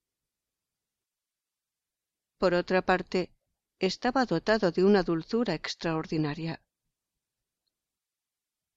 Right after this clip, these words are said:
No le vi encolerizado más que una vez. Quería estrangular a un inspector que nos decía que todos los republicanos eran ladrones y asesinos.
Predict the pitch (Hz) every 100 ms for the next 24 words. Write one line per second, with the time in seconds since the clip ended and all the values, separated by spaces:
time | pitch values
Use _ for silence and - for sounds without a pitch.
0 | _ _ 214 220 226 214 185 170 170 175
1 | 170 170 170 - 208 202 185 175 170 -
2 | 170 160 165 156 147 160 - _ _ _
3 | _ _ _ _ _ _ _ _ _ _
4 | _ _ _ 233 247 269 247 - 220 214
5 | 202 214 208 190 196 202 190 - 180 -
6 | 202 180 165 - 175 165 175 165 185 180
7 | 170 - 175 170 - 262 247 196 190 196
8 | - 190 190 - 254 214 202 - _ -
9 | 196 175 165 160 170 160 151 - 156 -
10 | 151 151 156 160 -